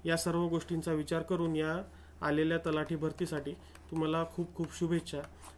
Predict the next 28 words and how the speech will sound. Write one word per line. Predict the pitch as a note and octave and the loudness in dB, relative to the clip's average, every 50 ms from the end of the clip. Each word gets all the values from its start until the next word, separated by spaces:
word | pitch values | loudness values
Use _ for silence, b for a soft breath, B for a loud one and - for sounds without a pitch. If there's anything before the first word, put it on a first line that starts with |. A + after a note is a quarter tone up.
| B - | B -2
तुम्हाला | E3 D#3+ E3 E3 E3 E3+ E3+ | 2 2 4 4 4 4 4
जर | D#3 D#3 E3 E3 E3 - | 2 2 0 0 0 -2
अजून | - D#3+ C#3+ E3 E3 | -4 -2 0 0 0
कोणत्या | E3 E3 D#3 D3+ D3+ E3 E3 | 0 0 0 0 0 0 -2
प्रकारची | D#3+ D#3 D3+ - D#3 D#3 - D#3+ | -2 -2 -4 -4 -4 -2 0 0
मदत | D#3 D3+ C#3+ D3 E3+ E3 - - - - - - - - | 2 2 2 2 0 -2 -2 -8 -18 -18 -20 -16 -8 -4
माझ्याकडनं | D3 D3 D3 D3+ D3 C#3+ D3+ C#3+ D3+ D3+ | -2 0 2 2 0 0 0 0 0 2
लागली, | E3 E3+ E3 D3 C#3+ C#3 C#3 - B B B B B B - | 2 2 2 2 0 -2 -4 -6 B B B B B B -2
कोणत्या | D#3 D3+ D3 D#3 | -2 0 0 0
टॉपिकवर | C#3+ D#3 C#3+ C#3+ - D#3 D3+ E3 D#3 D3+ | 0 0 -2 0 0 0 2 2 0 0
व्हिडिओ | C#3 D3 D3+ D#3 F3 F3+ | 0 2 2 4 4 4
हवा | E3 D#3 D3 D3 D3 | 4 2 2 2 0
असला, | C#3+ C#3+ - C#3+ C#3+ C#3+ D3 | 0 -2 -2 -4 -4 -4 -4
मॅथ | D3 D3 D3 C#3+ D3 C#3+ D#3 | -4 0 2 2 2 2 0
असेल, | D3 - - D3 C#3+ | -4 -2 0 0 2
रिझनिंग | C#3+ D3 C#3 C3 D3 D3+ D3 C#3+ | 2 2 0 2 2 2 2 2
असेल, | C#3+ C#3 - D3 C#3+ - B B B B B B - | 2 0 -2 -4 -6 -8 B B B B B B 0
यापैकी | D#3 D#3 D3+ C#3+ D#3+ D3+ C#3+ D#3+ | 2 2 2 4 2 2 2 0
कोणते | D#3 - D#3+ D3+ C#3+ D#3+ | 0 2 0 0 0 0
मुद्दे | D#3 D#3 D3+ C#3+ C#3+ D#3 | 0 0 0 0 -2 -2
जर | D3 D#3 D#3+ D3 | 0 0 0 0
अडचणीचे | D3+ C#3+ - E3+ D#3+ D#3+ D#3 - F3 | 0 -2 0 2 2 2 2 2 2
वाटत | D#3 D3+ C#3+ C#3 C3+ - | 2 0 0 -2 -4 -6
असले | C#3+ - - D3 | -8 -6 -4 -4
तर | C#3 - C#3+ C#3 | -4 -4 -4 -4
तुम्ही | D3 D3 D3+ D3 | -4 -2 -2 -2
नक्कीच | D3 C#3+ - - F3+ F3+ | -2 -2 0 0 0 0
कळवा, | - E3 D3+ C#3+ C3+ C3+ | 2 2 2 2 2 0